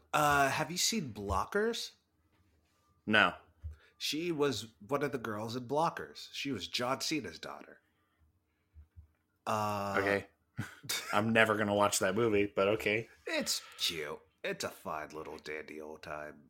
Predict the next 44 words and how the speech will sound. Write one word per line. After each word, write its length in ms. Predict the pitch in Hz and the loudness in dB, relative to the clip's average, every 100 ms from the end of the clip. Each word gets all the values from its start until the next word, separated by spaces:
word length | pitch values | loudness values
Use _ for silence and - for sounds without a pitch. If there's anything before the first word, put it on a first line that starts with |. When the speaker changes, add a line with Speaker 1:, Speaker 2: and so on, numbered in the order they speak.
| _ | _
Speaker 1:
It's, 400 | 180 160 - - - - _ - - - _ _ - - _ _ _ _ - - - | -4 -4 -4 -10 -12 -18 _ -20 -20 -20 _ _ -20 -20 _ _ _ _ -20 -18 2
it's 200 | 247 208 | 8 10
a 60 | 147 | 8
nice 720 | 120 120 113 104 - - - - _ _ - _ _ _ - _ _ - | 6 8 8 8 6 6 4 -10 _ _ -20 _ _ _ -20 _ _ -12
non-reminder 1000 | 135 135 123 117 117 113 104 95 92 90 | 2 8 8 8 2 0 0 -2 -4 -6
of 140 | 90 85 | -6 -6
life 420 | 82 85 - - - - _ _ _ _ - - | -6 -6 -10 -12 -14 -16 _ _ _ _ -20 -4
Speaker 2:
I'm 120 | - | -2
Speaker 1:
for 60 | 101 | 4
Speaker 2:
never 100 | 104 98 | 6 6
Speaker 1:
two 60 | 92 | 6
Speaker 2:
gonna 160 | 92 | 6
watch 200 | 101 98 | 6 6
that 60 | 90 | 4
Speaker 1:
hours. 140 | 95 | 4
Speaker 2:
movie, 280 | 104 117 101 | 4 4 2
so 340 | 101 - 92 90 - - | 0 -6 -6 -6 -10 -6
who 140 | 101 | -4
knows? 480 | 104 104 92 - 117 - | 0 0 0 -2 -4 2
<laughs> 20 | |
Speaker 1:
I'm, 340 | 123 180 160 | 10 10 10
hey, 400 | 123 180 180 110 | 6 6 8 6
maybe 300 | 110 151 170 | 2 2 2
someone's 400 | 175 170 160 156 | 2 2 2 0
listening 440 | 139 147 156 156 131 | 2 0 2 0 0
and 140 | 110 | 2
they, 220 | 123 131 104 - 151 - | 2 2 0 -12 2 12
they 100 | 156 | 12
were 140 | 135 | 12
like, 240 | 120 107 | 8 4
"Should 200 | - 240 | 2 4
I 100 | 247 | 6
watch 300 | 240 240 233 | 6 6 4
Blockers? 480 | - 214 220 208 208 | 2 2 4 4 4
Should 160 | - 98 | 4 2
I 100 | 98 | 4
not?" 380 | 131 151 151 - | 8 8 8 6
And 100 | 110 | 6
I 180 | 120 | 6
pushed 440 | 120 - 143 - - | 4 0 0 2 0
them 160 | 98 92 | -4 -4
to 100 | 92 | -4
watch 320 | 85 64 - | -2 -4 -6
it. 120 | - | -10